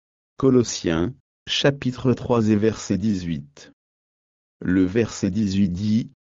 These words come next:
Femmes, soumettez-vous à vos maris, comme il convient dans le Seigneur. Et vous, maris, aimez vos femmes et ne vous aigrissez pas contre elles. » C'est une traduction amusante.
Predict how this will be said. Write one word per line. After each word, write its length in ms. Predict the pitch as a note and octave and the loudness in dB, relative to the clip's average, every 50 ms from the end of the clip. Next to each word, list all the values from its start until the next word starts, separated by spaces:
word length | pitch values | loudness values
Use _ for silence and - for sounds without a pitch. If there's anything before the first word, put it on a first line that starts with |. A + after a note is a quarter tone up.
| _ _ _ | _ _ _
Femmes, 680 | - - - - - B2 A#2 G2 E2 D#2 - - - - - _ _ _ _ - - | -20 -14 -6 -2 0 2 2 2 2 0 -2 -4 -4 -8 -12 _ _ _ _ -18 -14
soumettez-vous 880 | - - - - A#2+ A2 A2 A2+ G#2+ - - A#2+ A2+ A2 A#2+ C3 C#3+ | -14 -8 -2 0 4 4 4 4 2 2 2 2 2 2 2 4 4
à 60 | C3+ | 4
vos 180 | C3 A#2+ B2 A#2 | 4 4 4 4
maris, 520 | A#2 A2+ A2 G#2 F#2+ F#2 F2+ G2 G#2+ - - _ _ _ _ _ | 4 4 4 2 2 2 2 2 2 0 -4 _ _ _ _ _
comme 240 | - - B2 B2+ C#3 | 0 2 4 6 6
il 160 | C#3 B2+ A2+ | 6 6 4
convient 480 | A2+ - - C3 C3+ C3 B2+ C#3+ D3+ D3 | 2 2 4 4 4 6 4 4 6 6
dans 200 | C3+ B2+ A#2+ A2+ | 6 6 6 4
le 100 | A2 G#2+ | 4 4
Seigneur. 800 | G#2+ - - A2 G2+ G2+ G2+ G2 E2+ D2+ C#2 B1 - - - - _ _ _ _ _ _ _ _ _ _ _ _ _ _ _ _ _ - | 2 2 2 4 4 6 4 4 4 2 2 0 -4 -10 -18 -20 _ _ _ _ _ _ _ _ _ _ _ _ _ _ _ _ _ 0
Et 120 | - B2 | 2 2
vous, 340 | A#2 G#2+ G#2+ G#2 A2+ C#3+ - - _ _ _ _ _ - | 2 2 2 2 2 0 0 -4 _ _ _ _ _ -2
maris, 600 | - G#2 G#2+ A2+ A2 G2 F#2 F2+ F#2 G2+ G#2+ - - _ _ _ _ - | 2 4 4 4 2 2 2 2 2 2 0 -2 -6 _ _ _ _ 0
aimez 260 | - A2+ B2 B2+ B2 A#2 | 2 4 6 6 4 4
vos 180 | A#2 B2+ A#2+ | 4 2 2
femmes 560 | A2 - - - B2 A#2 B2+ C#3 D3+ D#3 D3+ - | 0 -2 -4 0 2 2 4 4 4 2 2 2
et 100 | - A#2 | 0 2
ne 120 | G#2+ A#2+ A2+ | 4 4 2
vous 340 | G#2 F#2+ G#2+ A2 G#2+ G#2 | 2 2 0 0 2 2
aigrissez 500 | C3 B2+ B2 A#2+ A#2+ A#2 - - - C#3 | 2 2 2 2 0 -2 -2 0 0 0
pas 160 | C3 - C3+ A#2+ | 2 2 0 -2
contre 460 | - - C3+ C3 B2 A2+ - - G2 | 0 2 2 4 4 2 0 -2 0
elles. » 340 | D#2+ D2 D2 C2+ B1+ - - - _ _ _ _ _ _ _ _ _ _ _ _ _ _ _ _ - | 0 2 2 0 -2 -4 -10 -18 _ _ _ _ _ _ _ _ _ _ _ _ _ _ _ _ -14
C'est 380 | - - - C3 A#2+ - - | -8 -2 0 0 0 0 2
une 180 | B2 B2 B2 A2 | 2 2 2 2
traduction 760 | - - B2+ B2 B2 A#2+ A#2 A2+ - - - - G#2+ A#2 - | 0 -2 -2 -2 0 0 -2 -4 -4 -6 -2 -2 -2 -2 0
amusante. 800 | - B2 A#2+ A#2+ A2+ A2 G2+ G2 F#2+ G2 F2 E2 D#2 D#2 - - | 0 2 4 4 4 4 2 2 0 0 0 0 -2 -4 -4 -6